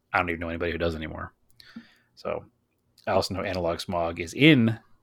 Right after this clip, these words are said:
California, so he doesn't have the Weber option, unfortunately, 'cause his cars have to be factory style, all vacuum lines intact, all everything intact, um, and good to go. So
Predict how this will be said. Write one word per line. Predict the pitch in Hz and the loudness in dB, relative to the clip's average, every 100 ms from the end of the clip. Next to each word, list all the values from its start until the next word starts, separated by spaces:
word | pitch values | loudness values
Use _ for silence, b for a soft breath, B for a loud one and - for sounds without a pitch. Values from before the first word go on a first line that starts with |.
| _ - | _ -4
California, | 90 82 85 80 92 123 | 0 0 -2 -6 -8 -8
so | - 95 | -6 -6
he | 95 | 0
doesn't | 107 104 | 0 0
have | 85 82 | -4 -4
the | 85 | -4
Weber | 85 - - | -2 -2 -4
option, | - - - - _ _ _ _ _ _ _ - | -4 -8 -12 -16 _ _ _ _ _ _ _ -12
unfortunately, | 95 - - 90 - - - - - - - | -10 -8 -8 -10 -12 -14 -20 -20 -20 -20 -14
'cause | - - | -10 -8
his | 95 | -6
cars | 90 90 90 | -4 -4 -4
have | 87 | -8
to | - | -8
be | 90 90 85 - - - _ _ _ _ _ _ | -8 -6 -8 -12 -20 -20 _ _ _ _ _ _
factory | - 101 92 - 85 | 2 4 4 0 -4
style, | - 85 - - - b b b b _ _ _ _ - | -2 -2 -2 -6 -10 b b b b _ _ _ _ -4
all | 90 | -2
vacuum | 82 - - 87 | 0 -4 -6 -8
lines | 85 85 | -8 -8
intact, | 85 80 87 - - | -8 -6 -6 -6 -10
all | - 80 | -8 -6
everything | 80 80 80 | -6 -8 -10
intact, | - 80 80 - - _ _ _ _ _ _ - | -8 -6 -6 -10 -20 _ _ _ _ _ _ -12
um, | 82 80 85 - _ _ _ - - | -10 -10 -12 -18 _ _ _ -20 -16
and | 95 | -12
good | 87 - | -10 -10
to | |
go. | - - - | -8 -8 -8
So | - - | -10 -12